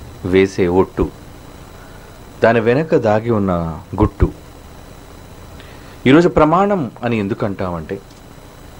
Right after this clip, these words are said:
ప్రమాణంలో మనిషి నిజాలు మాట్లాడతాడు అని. ప్రమాణం చేయటం వల్ల అతని ఆత్మసాక్షి అతన్ని గద్దిస్తుంది అని.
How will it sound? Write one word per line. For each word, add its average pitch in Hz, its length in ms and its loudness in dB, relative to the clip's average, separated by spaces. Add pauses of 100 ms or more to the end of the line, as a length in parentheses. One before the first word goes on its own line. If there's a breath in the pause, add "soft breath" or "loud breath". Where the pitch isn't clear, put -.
(480)
ప్రమాణంలో 135 760 2
మనిషి 101 640 -4 (840)
నిజాలు 127 420 4
మాట్లాడతాడు 87 760 -8
అని. 76 160 -12 (1500 loud breath)
ప్రమాణం 175 460 4 (140)
చేయటం 165 320 2
వల్ల 120 520 -2 (240)
అతని 98 440 -2 (340)
ఆత్మసాక్షి 143 920 -2
అతన్ని 104 280 -2
గద్దిస్తుంది 90 760 -2
అని. 78 160 -10